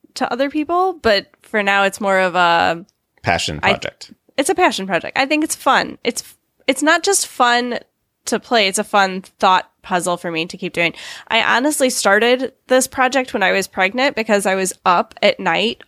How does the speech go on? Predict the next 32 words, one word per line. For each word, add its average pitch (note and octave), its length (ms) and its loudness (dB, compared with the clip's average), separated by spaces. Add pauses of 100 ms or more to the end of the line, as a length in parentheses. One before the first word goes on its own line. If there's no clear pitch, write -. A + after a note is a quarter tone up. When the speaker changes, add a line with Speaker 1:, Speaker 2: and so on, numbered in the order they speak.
(100)
Speaker 1:
all F3+ 160 2
the G#3 120 -2
time. F3 600 2
Speaker 2:
<laughs> E3+ 60 4 (480)
Speaker 1:
You A3+ 200 2
don't G#3 360 0
sleep. F3+ 580 -2
It G3 100 0
is F#3 200 -2
just G#3 300 0
the B3 120 4
worst. F#3 600 -2
And A3 220 -2
so A3 260 4
I A#3 160 4
would A3+ 200 2
think F#4+ 380 -2
it - 60 4
was, G#3+ 340 0
it A#3 80 -2
was A3+ 120 2
a A3 60 0
fun A#3 440 2
thing A#3 280 2
to A3+ 100 -2
think B3 340 0
about F3 300 2
that E3+ 80 0
would E3+ 160 -6
keep - 180 -6
my G#3 120 2
mind F#3+ 300 2